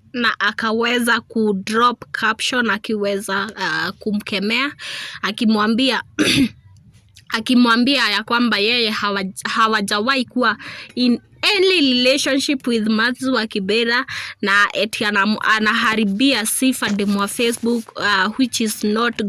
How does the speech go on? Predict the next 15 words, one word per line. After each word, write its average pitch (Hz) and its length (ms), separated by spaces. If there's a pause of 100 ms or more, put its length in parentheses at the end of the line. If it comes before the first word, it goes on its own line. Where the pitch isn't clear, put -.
good. 285 340 (540)
And, 208 320
um, 196 500 (680)
uh, 233 380
ameweza 294 460
kuwa 311 180
akiforce, 285 800
eh, 233 500 (400)
anasema 247 600
ya 254 120
kwamba 277 340
pia 262 540
eti 233 540
alikuwa 214 560
na 208 400